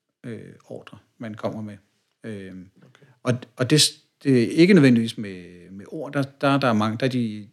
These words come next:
Speaker 1: de fleste, jeg kender, godt opdraget, men, men, men gør det alligevel. Men man, jeg kan godt fornemme, at, at der bliver standset op. Altså, i stedet for, at man bare, øh, at medarbejderen bare agerer,
Speaker 2: Mm.
Speaker 1: så er der en, en pause.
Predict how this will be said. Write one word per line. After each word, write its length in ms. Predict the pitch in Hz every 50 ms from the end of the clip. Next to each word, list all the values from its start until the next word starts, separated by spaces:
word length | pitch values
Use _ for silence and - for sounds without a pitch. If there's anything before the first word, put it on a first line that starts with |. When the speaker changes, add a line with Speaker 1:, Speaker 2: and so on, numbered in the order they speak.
| _ -
Speaker 1:
de 60 | -
fleste, 240 | - - 160 147 -
jeg 60 | 123
kender, 200 | 117 - 120 120
godt 160 | 117 120 120 -
opdraget, 360 | 113 135 - - 139 117 104
men, 300 | 104 101 98 95 - - _ _ _ _ _ _ _ _
men, 240 | - 113 107 101 110 -
men 240 | - 139 120 117 113
gør 200 | 113 - 120 131
det 80 | 139 127
alligevel. 320 | 113 117 139 147 156 151
Men 120 | 135 120
man, 180 | 117 117 120 123
jeg 120 | 127 127 - _ - _
kan 80 | - 139
godt 120 | 135 131
fornemme, 360 | - - 143 139 135 131 127
at, 60 | 120 117 - _ _ _ _ - - _ _ _ _ _ _ _ _ _ _
at 200 | - 117 113 -
der 60 | - 113
bliver 300 | 104 113 113 104 101 98
standset 380 | - - - 113 104 - -
op. 160 | - 131 - - _ _ _ _ _ _ _ _ _
Altså, 180 | 123 110 - -
i 60 | -
stedet 160 | - - 131
for, 80 | - 120
at 40 |
man 80 | 113 107
bare, 340 | 101 110 113 110 107 104 101
øh, 60 | 101 104 104 95 92 95 95 104 _ _ _ _ -
at 160 | 117 113 -
medarbejderen 400 | 120 120 123 117 107 - 101 101
bare 240 | 104 107 101 104 101 - _ _ _ _ _ _
agerer, 300 | - 117 - 165 156 147
Speaker 2:
Mm. 60 | 117 - - - _ _ _ _
Speaker 1:
så 220 | - - - 147 -
er 140 | - 135
der 120 | 123 131 127 110
en, 300 | - 139 120 113 107 107 - _ _ _ _ _
en 100 | 139 127
pause. 420 | 117 - 113 117 131 131 - -